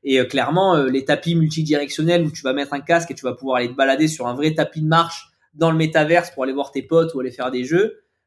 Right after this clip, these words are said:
tout ça, euh, qu'on le veuille ou non, en fait, ça va, ça va arriver. Donc, c'est, donc, c'est comme Internet à l'époque. Pour moi, il faut vraiment prendre le train en marche.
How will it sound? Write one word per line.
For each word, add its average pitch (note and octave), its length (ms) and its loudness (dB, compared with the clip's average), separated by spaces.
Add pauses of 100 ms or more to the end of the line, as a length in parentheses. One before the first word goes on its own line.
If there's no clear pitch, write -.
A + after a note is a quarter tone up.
(120)
tout D3 100 -12
ça, F#3+ 340 4
euh, C3+ 200 0 (120)
qu'on F#3 140 -2
le F#3+ 120 6
veuille A#3+ 320 4
ou A3+ 40 2
non, C4 140 4
en G3 140 2
fait, A3 180 0
ça - 160 0
va, F3 280 4
ça D#3 200 -2
va F3+ 100 4
arriver. D3+ 480 0 (280)
Donc, C#3 120 -10
c'est, D3 200 -2 (240)
donc, C3+ 280 -8
c'est C3 200 -10
comme A3 200 0
Internet F3+ 400 2
à - 20 -2
l'époque. G3 320 -2
Pour C3+ 140 -4
moi, E3+ 180 0
il D3+ 100 2
faut C3 180 -6
vraiment D3+ 320 0
prendre D#3+ 260 -2
le A#2+ 140 -2
train - 200 -8
en C#3+ 120 -2
marche. - 420 -8